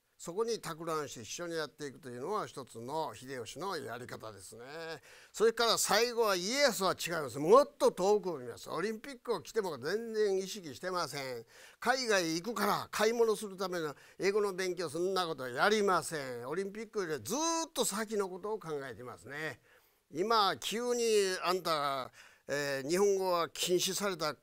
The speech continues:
会社に入ったという場合に二通り悩みがあります。落とされた人は腐ります。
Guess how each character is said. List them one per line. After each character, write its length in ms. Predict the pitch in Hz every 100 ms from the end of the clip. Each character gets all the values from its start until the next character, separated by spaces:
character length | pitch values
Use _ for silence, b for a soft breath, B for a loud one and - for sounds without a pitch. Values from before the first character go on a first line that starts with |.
| _
会 160 | -
社 160 | 165 202
に 80 | 156
入 200 | 143 160
っ 20 |
た 160 | - 139
と 180 | -
い 100 | 104 170
う 120 | 208
場 140 | 208
合 60 | 190
に 60 | 151
二 360 | 123 - 180
通 60 | 180 202
り 100 | 190
悩 260 | 185 175 175
み 120 | 170
が 100 | 151
あ 60 | 127
り 60 |
ま 140 | 110 98
す。 140 | - B B B
落 200 | - 220
と 80 | 262
さ 140 | 247 262
れ 140 | 214
た 140 | 151
人 240 | 131 - 151
は 160 | 123
腐 260 | 107 - 185
り 120 | 165
ま 160 | 151 127
す。 200 | - -